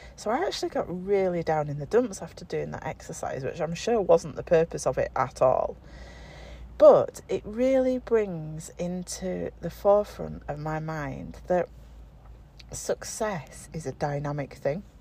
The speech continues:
<coughs> Excuse me. And it changes during the seasons of our lives. So we're very different when we're young and free and single to what we are when we become parents or when we enter the world of work or when we enter middle age.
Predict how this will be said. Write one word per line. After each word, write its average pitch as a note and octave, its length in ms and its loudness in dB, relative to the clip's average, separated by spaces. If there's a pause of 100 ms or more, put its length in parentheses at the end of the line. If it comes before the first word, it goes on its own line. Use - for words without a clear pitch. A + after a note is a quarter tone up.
(280)
<coughs> - 560 -4
Excuse - 480 -8
me. C#3+ 160 -4 (540)
And G#3+ 80 -2
it - 140 0
changes G#3+ 560 -4
during D#3 260 -4
the D3+ 80 -10
seasons E3 480 -8
of D3+ 60 -8
our D3 180 -4
lives. D#3 460 -4
So D#3 440 0 (600)
we're G#3+ 160 4
very B3 400 2
different E3 460 -6
when E3+ 160 -6
we're F3 120 -6
young D#3 300 -4
and E3 180 -10
free C#3+ 300 -6
and D#3 140 -10
single D3+ 420 -6
to - 140 -16
what F#3+ 180 0
we F3+ 100 0
are E3 140 -2
when E3 140 -4
we D#3+ 80 -6
become E3 340 -10
parents D3 640 -4
or C#3 140 -2
when D#3 160 -2
we E3 80 -2
enter E3 200 -8
the E3+ 120 -2
world E3 260 -2
of E3+ 140 -8
work D3+ 500 -2
or C#3+ 100 -6
when D3+ 220 -4
we E3 80 -4
enter F3 300 -6
middle F#3 260 -4
age. D#3 400 -4